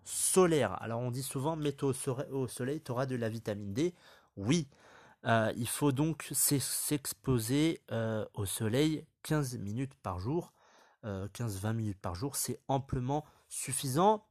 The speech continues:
En hiver, il faut s'exposer beaucoup plus puisque, euh, le rayonnement n'est pas si in-, si intense, euh,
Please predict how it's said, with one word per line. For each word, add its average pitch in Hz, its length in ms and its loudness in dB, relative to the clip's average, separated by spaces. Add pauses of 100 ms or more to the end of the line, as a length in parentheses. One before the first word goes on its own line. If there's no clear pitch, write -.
(200)
En 120 140 -2
hiver, 143 360 4
il 104 100 0
faut 120 220 -6
s'exposer 113 920 -4
beaucoup 131 360 0
plus 165 280 -6
puisque, - 380 -8
euh, 120 800 -4
le 107 160 0
rayonnement 131 500 0
n'est 135 100 -2
pas 123 140 -4
si 117 340 -4
in-, 127 220 -2
si - 260 -2
intense, 131 560 -2 (380)
euh, 92 320 -4